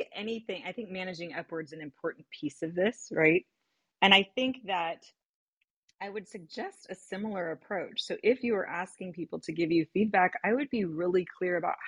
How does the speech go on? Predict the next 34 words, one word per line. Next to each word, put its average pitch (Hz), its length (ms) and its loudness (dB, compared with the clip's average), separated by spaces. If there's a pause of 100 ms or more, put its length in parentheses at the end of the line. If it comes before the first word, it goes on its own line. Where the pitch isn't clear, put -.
how 180 100 4
you'd 170 260 0
like 156 300 -4
that - 180 -8 (120)
feedback. 160 440 -4 (580)
And 208 120 4
if 202 80 0
they're 202 140 0
not 214 240 -2
giving 196 240 -4
it - 140 -10
to 185 100 -8
you 170 80 -4
in 170 80 -10
that 165 200 -10
way, 196 440 -2
I 185 140 -4
think 302 260 -6
you 240 100 0
can 175 200 -8
say, 277 560 -2
"I 208 100 0 (200)
really 185 300 4
appreciate 165 640 -2
this - 280 -10
feedback. 190 420 2 (440)
I 180 60 2
just 208 400 2
need 180 200 4
it 185 140 4
to 160 100 -6
be 165 120 2
done, 170 560 0 (280)
um, 147 520 -2